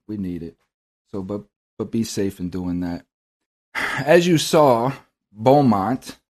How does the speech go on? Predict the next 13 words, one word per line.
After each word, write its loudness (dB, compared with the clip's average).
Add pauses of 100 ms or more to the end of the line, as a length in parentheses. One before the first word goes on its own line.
Bloody -2
Beaumont -4
as, -8
as -10
what -6
it's -12
called, -8 (560)
um, -6 (340)
two 0
deaths 2
already 2
this -6
year. -2